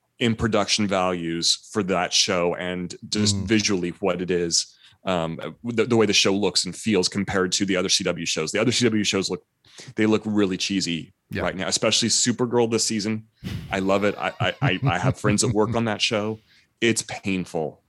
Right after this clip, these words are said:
Speaker 1: And I'm watching it still just 'cause they're, they're doing the last season. They're wrapping it up.
Speaker 2: Mm-hmm.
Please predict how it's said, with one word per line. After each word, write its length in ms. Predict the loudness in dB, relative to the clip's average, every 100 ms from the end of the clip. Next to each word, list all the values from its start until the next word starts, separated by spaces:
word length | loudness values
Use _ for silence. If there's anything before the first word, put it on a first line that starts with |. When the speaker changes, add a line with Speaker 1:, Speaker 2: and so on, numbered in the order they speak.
| _
Speaker 1:
And 80 | 0
I'm 120 | 4 4
watching 420 | 4 4 4 2
it 100 | 2
still 180 | 2 0
just 140 | 0
'cause 100 | 0
they're, 220 | 0 2
they're 140 | 2 2
doing 160 | 2
the 60 | -2
last 220 | -4 -4
season. 200 | -4 -4
They're 100 | -4
wrapping 300 | -4 -4 -6
it 80 | -6
up. 180 | -8 -12 -2
Speaker 2:
Mm-hmm. 240 | 0 0